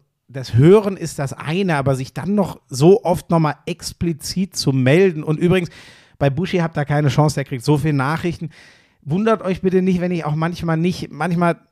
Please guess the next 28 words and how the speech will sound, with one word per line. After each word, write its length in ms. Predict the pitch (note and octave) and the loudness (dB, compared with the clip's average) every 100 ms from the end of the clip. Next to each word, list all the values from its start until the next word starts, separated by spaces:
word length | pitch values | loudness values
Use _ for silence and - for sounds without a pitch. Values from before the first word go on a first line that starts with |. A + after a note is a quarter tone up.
| - | -10
ist 120 | E3 | -8
es 80 | F3+ | -4
mir 140 | F3+ | -2
auch 60 | D#3+ | -2
zu 160 | - C3+ | 0 2
billig, 240 | F3 F3+ | 4 2
nur 280 | D#3+ E3+ F3 | 2 -2 -4
doppelt 460 | C#3 D#3+ D#3+ F#3 D#3 | -6 -12 -10 -8 -8
zu 100 | E3+ | -12
klicken 320 | E3 F#3 F3 | -8 -10 -10
und 140 | D3+ D3 | -14 -4
ein 40 | |
Herz 340 | C#3+ E3 - - | -2 -2 -2 -4
zu 80 | |
schicken, 340 | E3+ F#3 E3+ E3 | 0 0 2 0
sondern 380 | D3+ D3+ D3+ C#3+ | 2 0 0 -2
wenn 100 | D3+ | -4
ich 140 | D#3 | -6
mich, 240 | D#3 - | -8 -10
ich 100 | D3+ C#3 | -14 0
lese 360 | D#3 F3+ C#3+ | 4 4 2
fast 400 | - C3+ - - | -4 -8 -8 -12
alles 280 | D3 C3 B2+ | -8 -8 -8
und 140 | C3+ | -8
es 200 | B2+ B2 C3+ | -8 -6 -2
war 240 | C3+ A#2+ | -2 -2
wirklich 360 | D#3 E3 D#3 - _ _ _ _ _ _ _ | -10 -8 -12 -12 _ _ _ _ _ _ _
irre, 480 | E3+ F3 C3 A#2 F#2 | 0 0 0 -4 -6